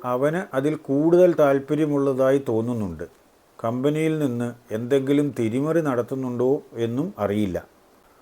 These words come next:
അവൻ്റെ കാര്യമായതുകൊണ്ട് അത്രയധികമൊന്നും ശ്രദ്ധിക്കാറുമില്ല. ചിലർക്ക് അമിതമായ സ്വാതന്ത്ര്യം കൊടുത്താൽ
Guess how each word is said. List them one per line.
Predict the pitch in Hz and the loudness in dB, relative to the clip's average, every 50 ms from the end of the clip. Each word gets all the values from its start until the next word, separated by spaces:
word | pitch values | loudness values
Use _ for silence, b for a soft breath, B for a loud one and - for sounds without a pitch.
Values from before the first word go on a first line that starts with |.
| _ - - | _ -10 -6
അവൻ്റെ | 110 110 120 127 135 147 | -4 -2 -2 0 2 2
കാര്യമായതുകൊണ്ട് | 139 131 123 120 120 120 131 131 123 120 120 120 120 117 120 117 120 117 117 113 110 90 76 - - _ _ - | 4 6 6 6 8 6 6 4 6 6 6 6 6 6 6 4 4 2 4 4 4 4 4 0 -8 _ _ -10
അത്രയധികമൊന്നും | 120 104 - - 127 131 135 131 123 110 120 127 135 127 120 117 117 120 120 117 | -8 -8 -4 0 2 4 6 6 6 6 4 2 4 2 2 0 -2 -2 -4 -2
ശ്രദ്ധിക്കാറുമില്ല. | - 123 101 95 92 - 127 110 131 117 113 113 - 170 151 104 85 87 85 - _ _ _ _ _ _ _ _ _ _ - | -2 -2 -4 -2 0 -2 0 4 4 4 4 4 2 2 0 -2 -4 -6 -8 -8 _ _ _ _ _ _ _ _ _ _ -4
ചിലർക്ക് | - 117 117 131 131 135 131 - 139 139 156 - - - 107 | -2 2 2 4 2 2 2 2 2 2 2 0 -10 -10 -6
അമിതമായ | 107 107 117 113 123 123 127 135 135 135 139 139 | -4 -2 0 0 0 2 2 2 2 2 2 2
സ്വാതന്ത്ര്യം | 135 131 - 120 113 117 117 120 120 117 117 120 120 117 | 2 0 0 2 2 2 2 2 -2 -2 0 0 0 0
കൊടുത്താൽ | 107 107 95 90 101 - - 95 87 98 135 | 0 -2 -2 -2 -2 -2 -2 -2 -2 -2 -6